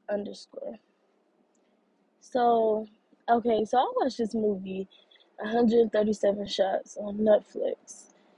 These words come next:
Everybody was talking about it, so I'm like,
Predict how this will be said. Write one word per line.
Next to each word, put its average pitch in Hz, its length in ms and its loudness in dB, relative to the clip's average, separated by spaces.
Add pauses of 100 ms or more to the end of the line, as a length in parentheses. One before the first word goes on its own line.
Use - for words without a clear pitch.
(760)
Everybody 262 400 10
was 247 180 0
talking 220 380 -4
about 208 360 -2
it, 202 360 0 (500)
so 202 240 6
I'm 208 180 0
like, 196 460 0